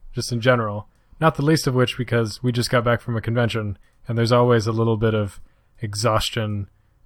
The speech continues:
and, um, just, like, general,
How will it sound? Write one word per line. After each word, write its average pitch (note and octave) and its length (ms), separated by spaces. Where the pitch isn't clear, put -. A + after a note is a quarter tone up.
and, G2 380
um, F#2 440
just, - 220
like, G#2 240
general, A2 680